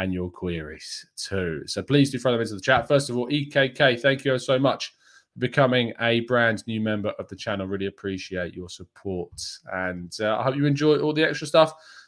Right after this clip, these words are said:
that comes with being, uh, a member of the channel as well. Uh, let's go up, uh, to Chalonga, who says, "After so many tries of players from the blue, what?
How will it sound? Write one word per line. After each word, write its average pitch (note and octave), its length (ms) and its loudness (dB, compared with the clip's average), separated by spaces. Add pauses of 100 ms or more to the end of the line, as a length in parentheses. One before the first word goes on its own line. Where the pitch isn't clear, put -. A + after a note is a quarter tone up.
that D3+ 160 2
comes D#3+ 420 2
with E3 300 6
being, C#3 360 4 (380)
uh, G2 200 2
a G2+ 80 0
member F2+ 360 -2 (120)
of F2+ 160 -6
the F2 80 -10
channel E2 440 -10 (120)
as E2 360 -4 (140)
well. E2+ 500 -2 (360)
Uh, A#2+ 260 2
let's F3+ 420 4
go E3 240 6
up, - 380 6
uh, C#3+ 280 4
to D#3 180 2
Chalonga, E3+ 500 4
who A2+ 100 -2
says, C3 480 2
"After C#3 280 2
so G3 200 2
many G#3 140 -2
tries C#3 400 2
of A#2 100 -16
players B2+ 380 2
from A#2 220 -6
the A2+ 240 -6
blue, C3+ 680 -4
what? D#3 300 -4